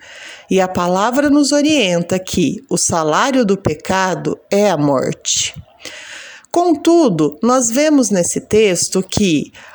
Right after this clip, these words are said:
a conduta dos acusadores foi muito grosseira. O motivo dos fariseus não era o amor a Deus, nem o zelo pela justiça, nem a paixão pela pureza e pela santidade, a qual eles tanto pregavam.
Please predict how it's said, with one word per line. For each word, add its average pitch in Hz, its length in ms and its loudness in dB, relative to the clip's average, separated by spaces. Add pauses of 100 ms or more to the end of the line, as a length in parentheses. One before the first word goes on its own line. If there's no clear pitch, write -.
(120)
a 226 120 -2
conduta 285 580 2
dos 240 260 0
acusadores 190 920 -2
foi 262 220 2
muito 254 520 4
grosseira. 156 760 -2 (300)
O 240 100 2
motivo 311 500 2
dos 254 220 0
fariseus 190 760 2
não 302 240 2
era 359 260 2
o 240 100 4
amor 170 360 2
a 139 80 2
Deus, 156 580 0
nem 226 280 2
o 285 80 2
zelo 233 340 2
pela 240 300 2
justiça, 202 880 0 (560)
nem 392 240 4
a 415 60 0
paixão 381 540 2
pela 240 240 2
pureza 208 580 2
e 196 40 2
pela 180 260 0
santidade, 180 1040 0
a 180 120 -4
qual 196 280 0
eles 190 440 0
tanto 302 540 2
pregavam. 135 800 -2